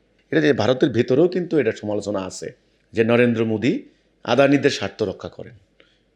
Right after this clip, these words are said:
বিশ্বের অনেক, অনেক জায়গায় নরেন্দ্র মোদীর পলিটিক্যাল পাওয়ার খাটিয়ে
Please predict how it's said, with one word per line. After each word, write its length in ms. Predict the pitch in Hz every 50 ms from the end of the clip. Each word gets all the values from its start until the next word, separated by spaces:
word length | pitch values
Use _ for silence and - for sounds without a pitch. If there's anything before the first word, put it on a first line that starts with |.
| _ _ _ _ _
বিশ্বের 380 | - 120 113 - - 127 123 117
অনেক, 320 | 113 117 127 131 131 117
অনেক 180 | 120 117 117 107
জায়গায় 420 | 92 101 104 101 101 104 101 92 - - - _ _ _ _ -
নরেন্দ্র 320 | 104 113 120 120 113 110 110
মোদীর 280 | 110 110 98 107 101 95 -
পলিটিক্যাল 400 | 107 107 104 - 107 135 139 127 -
পাওয়ার 300 | - 98 98 104 107 107
খাটিয়ে 460 | 104 - 120 113 - 143 156 185 -